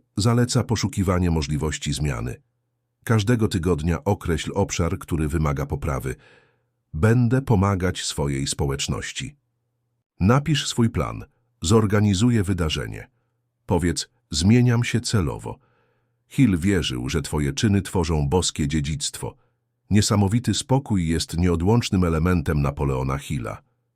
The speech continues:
Niepowstrzymani stawiają czoła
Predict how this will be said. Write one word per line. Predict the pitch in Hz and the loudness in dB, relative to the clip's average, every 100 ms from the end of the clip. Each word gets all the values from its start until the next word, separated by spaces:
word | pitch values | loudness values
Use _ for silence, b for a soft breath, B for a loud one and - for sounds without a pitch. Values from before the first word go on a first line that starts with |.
| _ - | _ -2
Niepowstrzymani | 92 - 87 - - - 78 82 85 76 | 0 2 -2 -4 -4 0 2 2 2 0
stawiają | - 85 76 76 71 71 | -2 -2 -2 0 -2 -2
czoła | 104 78 73 | 0 0 -2